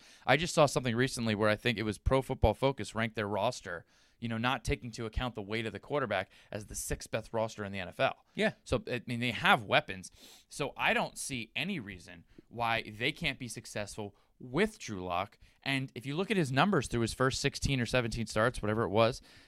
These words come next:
Speaker 1: they're a little better. Some would say identical, but I'd say a little better than Josh Allen's were. Now, the thing is, Josh Allen en-, benefited from somebody who was able to, like a,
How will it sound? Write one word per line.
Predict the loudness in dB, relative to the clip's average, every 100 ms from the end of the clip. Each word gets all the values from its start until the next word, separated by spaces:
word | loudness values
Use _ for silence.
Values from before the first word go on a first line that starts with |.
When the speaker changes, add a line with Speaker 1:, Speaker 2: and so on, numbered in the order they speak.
| _ -6
Speaker 1:
they're | 2 6 6 4 _ _ _
a | 0
little | 0 6 8 8
better. | 6 0 -4 -6 -8
Some | 0 0
would | 0
say | -4 -4
identical, | -4 -8 -6 -4
but | 0
I'd | 0
say | 0 -4
a |
little | -4 -8
better | -8 -6 -8 -10 -10
than | -8 -2
Josh | 0 0 -4
Allen's | -6 -6 -10
were. | -16 -20 -20 -20 -20 -6
Now, | -2 0 -2 -4 -16 -16 -18 -20 -20 -18 -18 -18 -18 -18 -18 -18 -18 -20 _ -4
the |
thing | 4 6
is, | 6 4
Josh | 4 4 6
Allen | 4 4 4
en-, | 2 0
benefited | 0 2 2 0 -2
from | -4 -6
somebody | -4 -2 -2
who | -4
was | -6
able | -6 -8
to, | -10 -8
like | -8 -8
a, | -8 -6 -8